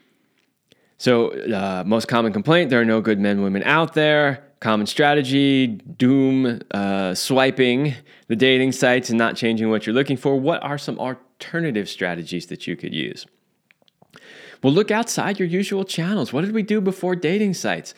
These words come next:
Every time I hear somebody say, "I've been through everybody, I've been on all the dating sites, it's not working for me." Okay,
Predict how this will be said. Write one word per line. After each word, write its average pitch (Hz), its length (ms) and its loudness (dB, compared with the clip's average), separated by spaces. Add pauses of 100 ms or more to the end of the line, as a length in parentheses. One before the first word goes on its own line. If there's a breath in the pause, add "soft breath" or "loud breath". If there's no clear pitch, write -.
(240 loud breath)
Every 208 180 2
time 208 260 0
I 185 100 2
hear 190 180 0
somebody 175 420 0
say, 160 240 -2
"I've 127 140 2
been 160 180 0
through 156 220 0
everybody, 131 480 0
I've 113 160 0
been 151 240 2
on 131 180 -2
all 135 220 0
the 139 80 -4
dating 131 280 0
sites, 127 220 -2
it's 110 160 -6
not 127 220 0
working 131 320 -2
for 104 160 -4
me." 107 260 -2 (800 loud breath)
Okay, 196 480 0